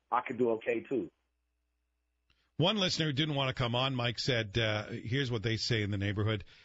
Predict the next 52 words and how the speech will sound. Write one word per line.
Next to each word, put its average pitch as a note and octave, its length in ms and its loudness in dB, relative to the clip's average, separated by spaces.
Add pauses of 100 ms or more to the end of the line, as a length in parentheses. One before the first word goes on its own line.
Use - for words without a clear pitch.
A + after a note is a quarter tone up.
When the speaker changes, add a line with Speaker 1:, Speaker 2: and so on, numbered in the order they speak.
(280)
Speaker 2:
"We're C3 220 2
like A#2+ 200 -2
crabs C3 540 0
in G#2+ 100 0
a - 20 -2
barrel, F#2 460 -2 (640)
and F#2 80 0
we A#2+ 80 2
don't C#3+ 160 0
think C#3 180 0
we B2+ 140 2
can A#2 120 -2
get A#2 120 2
out, G#2 220 0
so A#2 80 0
you A#2 160 0
better A2 260 2
learn A#2+ 220 0
how A#2 100 2
to G#2 60 -2
survive G#2+ 500 2
in G2+ 80 0
this F#2+ 140 0
barrel." D#2+ 340 -2 (1700)
Speaker 1:
It, A#2 220 4
it's A#2+ 160 2 (100)
just, C3+ 180 2 (220)
that's B2+ 280 6
the C#3 60 0
world D3+ 300 4
we D#3+ 100 2
live G3+ 320 -2
in. G#2+ 300 0 (680)
I A#2 120 2
hate D3+ 180 2
to C3 160 -2
say E3 180 4
it F#3+ 80 4
like E3+ 240 -2
that, F#3 260 0
but C3 140 0
if C#3 200 -2
you're F3+ 120 0
not F#3+ 320 4
strong F3 400 2 (320)
in C3 120 0
the A2+ 60 0
mind D3 520 2
first, E3 320 2 (380)
then C3 180 2
it's C#3 160 -2
not D#3 320 0